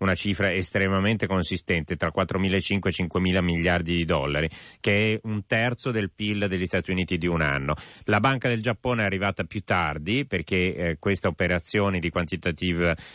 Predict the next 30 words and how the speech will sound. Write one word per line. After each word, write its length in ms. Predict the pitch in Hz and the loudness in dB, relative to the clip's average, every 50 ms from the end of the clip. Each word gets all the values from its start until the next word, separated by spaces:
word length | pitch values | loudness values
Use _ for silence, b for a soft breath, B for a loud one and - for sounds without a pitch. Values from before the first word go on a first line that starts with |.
| B B | B B
easing, 500 | - 104 104 104 92 98 92 87 87 85 | -2 0 0 2 2 0 0 2 0 0
che 100 | - 90 | 0 0
loro 260 | 87 90 90 90 82 - | 2 2 2 0 -2 -4
chiamano 420 | - - 92 90 90 90 87 85 | -2 -2 0 0 0 0 -2 -2
qualitative 760 | 78 - 92 85 101 113 101 - 98 82 - 90 85 78 85 85 | -2 0 0 2 2 0 0 0 -2 -2 -2 -4 -2 0 0 0
and 220 | 85 87 87 82 | 0 0 -2 -2
quantitative, 1000 | - - 85 78 78 - 98 90 - - 78 76 - 95 98 95 95 113 127 120 B B B B B - | 0 -2 -2 -2 -2 -2 -2 -2 0 -2 -2 0 0 0 0 2 2 0 0 0 B B B B B -2
è 120 | 98 95 | -2 -2
stata 300 | 92 - - 104 98 107 98 | 0 0 0 0 2 2 0
decisa 520 | 95 104 95 - - 123 113 101 90 98 | 0 0 0 0 0 0 0 2 0 0
solo 340 | 90 - - 110 104 101 95 | 0 0 0 2 2 2 2
un 80 | 92 92 | 2 2
anno 180 | 95 95 92 92 | 2 2 2 0
e 40 | 90 | 0
mezzo 320 | 87 90 90 80 92 98 | 0 0 0 0 0 -2
fa 260 | - - 117 113 101 | 0 2 2 2 2
col 220 | - - 90 80 - | 0 -4 -6 -6 -2
cambio 340 | - 101 92 92 87 90 82 | -2 -2 0 0 -2 -2 -2
di 100 | 90 82 | -2 -2
governo, 720 | 85 92 87 90 95 92 82 78 78 80 92 101 113 113 | 0 0 2 2 2 2 2 0 0 0 0 0 0 0
con 220 | - - 87 87 | 0 -2 -2 0
la, 200 | 85 85 85 82 - - - | 0 0 0 -2 -2 -6 -6
l'annuncio 720 | 95 90 85 85 87 90 95 113 123 123 117 101 - 104 | -2 0 0 2 2 2 4 4 4 2 2 0 0 0
della 160 | 87 85 82 80 | 2 2 0 0
cosiddetta 640 | - 90 80 82 82 92 95 85 - 101 92 87 B B B B B B B B | -2 -4 -2 0 0 0 0 0 0 0 0 0 B B B B B B B B
Abe 500 | - 92 98 104 101 92 104 98 92 85 | 0 2 2 2 2 0 0 -2 0 0
Economics 920 | 107 104 - - 101 95 98 104 107 101 95 90 87 85 80 - - - 90 | -2 -4 -2 -2 0 0 2 2 2 2 2 0 0 -2 -4 -4 -4 -4 -2
dal 180 | 78 85 85 82 | -2 0 0 0
nome 340 | 85 92 101 98 95 92 | 2 2 2 2 2 2
del, 400 | 82 85 85 80 82 85 80 78 | 2 2 2 2 2 2 2 2